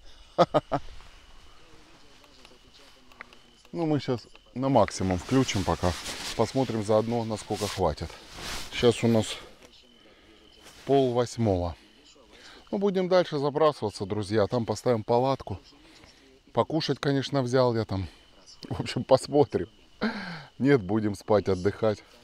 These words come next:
Ветерок, конечно, дует знатный. Ну, вроде сейчас немножко послабее стал.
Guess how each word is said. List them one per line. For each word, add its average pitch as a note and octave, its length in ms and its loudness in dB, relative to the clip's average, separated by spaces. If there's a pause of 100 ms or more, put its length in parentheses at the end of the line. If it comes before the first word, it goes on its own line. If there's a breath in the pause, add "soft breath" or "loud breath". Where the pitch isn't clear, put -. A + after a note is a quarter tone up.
(1080 loud breath)
Ветерок, A2+ 480 2
конечно, G#2 500 2
дует F2 380 -4 (180 loud breath)
знатный. E2+ 580 -2 (220 loud breath)
Ну, A#2+ 280 -2
вроде A2+ 360 0
сейчас - 260 2
немножко G#2 380 -2
послабее F#2 460 -2
стал. - 260 -6